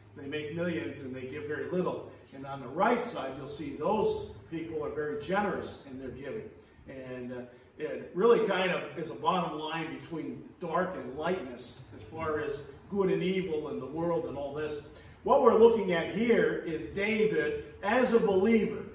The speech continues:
Now, there's a difference between him and us because of the cross. If you're a believer today, you're sealed with the Holy Spirit. You accepted that free gift. In the Old Testament economy,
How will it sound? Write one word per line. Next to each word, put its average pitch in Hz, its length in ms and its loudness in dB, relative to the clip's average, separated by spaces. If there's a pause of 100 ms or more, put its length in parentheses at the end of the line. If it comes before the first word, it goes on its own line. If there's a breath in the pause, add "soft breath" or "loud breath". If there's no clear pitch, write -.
(140)
Now, 214 440 2 (240 loud breath)
there's 247 200 2
a 220 80 4
difference 214 400 4
between 175 640 0
him 202 300 2
and 165 140 0
us 196 360 2
because 160 400 -6
of - 100 -8
the 123 60 -12
cross. - 580 2 (720 loud breath)
If - 60 -14
you're 214 220 6
a - 80 0
believer 190 360 4
today, 180 800 -2 (140)
you're 165 120 -2
sealed 226 400 6
with 180 80 2
the 175 80 0
Holy 180 300 4
Spirit. - 760 0 (300 loud breath)
You 160 220 -2
accepted 180 460 0
that 165 220 0
free 170 300 -2
gift. 196 480 0 (380 loud breath)
In 165 100 -4
the 165 120 4
Old 262 240 8
Testament 185 400 2
economy, 165 640 -2